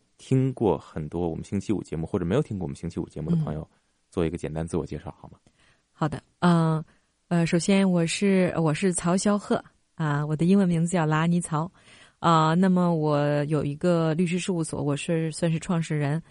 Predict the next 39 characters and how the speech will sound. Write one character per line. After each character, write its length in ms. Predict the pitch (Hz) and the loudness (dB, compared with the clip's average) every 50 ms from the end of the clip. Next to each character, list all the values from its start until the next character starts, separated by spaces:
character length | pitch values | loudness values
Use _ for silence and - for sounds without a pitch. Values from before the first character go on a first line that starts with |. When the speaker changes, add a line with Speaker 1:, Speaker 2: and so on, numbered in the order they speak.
| _ _ _ _ _ _ | _ _ _ _ _ _
Speaker 2:
啊， 160 | - 156 151 | -4 -2 -2
叫 140 | 151 - 160 | 0 0 2
拉 160 | 151 151 160 | 2 4 2
尼 100 | 165 165 | 2 2
曹 160 | 160 - 160 | 2 2 2
Law 260 | 156 156 151 - 151 156 | 2 2 2 2 2 0
Office， 360 | - - 151 - - - - - _ - | 0 -2 -4 -4 -4 -6 -8 -12 _ -6
啊， 140 | - 151 | -4 -4
办 160 | 147 - 165 165 | -2 0 2 2
公 120 | 165 170 | 2 2
室 120 | - - | 0 -2
就 160 | 147 - 156 151 | -2 -4 -2 -2
在 220 | 160 160 151 151 | 0 0 0 0
Bellevue 400 | - 151 151 160 165 156 156 147 | 0 0 0 2 2 0 0 -2
附 140 | - - 143 | -4 -8 -8
近， 200 | - - 151 - - _ _ _ _ _ _ _ _ _ - | -6 -6 -6 -6 -8 _ _ _ _ _ _ _ _ _ 0
啊， 240 | 147 160 151 151 | 2 2 4 4
那 180 | 151 180 226 220 | 4 4 4 4
我 320 | 190 156 147 139 135 135 139 | 4 4 2 0 0 -2 -2
就 200 | - 180 170 165 | -2 -2 -2 -2
是， 640 | - - - 180 170 165 165 160 160 156 151 - - _ _ _ - | -2 -4 -2 0 0 2 2 2 2 0 0 -2 -6 _ _ _ 0
呃， 540 | 165 165 160 156 156 151 151 151 143 139 - - _ _ _ _ _ _ _ _ _ _ _ _ _ _ _ _ _ _ _ _ _ - | 2 2 4 2 2 2 2 0 -2 -2 -6 -10 _ _ _ _ _ _ _ _ _ _ _ _ _ _ _ _ _ _ _ _ _ 2
呃， 120 | 190 180 | 4 4
原 160 | 170 165 185 | 6 6 6
来 160 | 202 208 196 | 6 4 4
是 300 | 196 - - 196 185 175 | 2 2 2 2 2 2
在， 320 | 165 202 190 175 165 160 160 | 2 0 0 2 2 2 2
原 180 | 165 160 165 | 2 2 2
来 120 | 165 170 170 | 2 0 -2
是 360 | - - 175 170 165 156 151 - _ _ | -2 0 0 2 2 0 0 -4 _ _
在 340 | - - 170 156 156 151 151 | -2 0 0 0 0 0 -2
中 260 | - - 185 185 180 | 0 2 2 2 2
国 240 | 165 165 160 160 160 | 2 2 0 0 0
政 180 | - - 175 156 | 0 -2 -2 0
法 140 | 160 156 | 0 -2
大 180 | 143 160 156 156 | 0 0 -2 -2
学 400 | 156 - 151 147 147 147 147 151 | -2 -2 -2 -2 0 0 -2 -2
毕 180 | - 160 156 151 | -2 -4 -2 0
业， 320 | 165 156 151 143 143 | 0 0 0 0 -2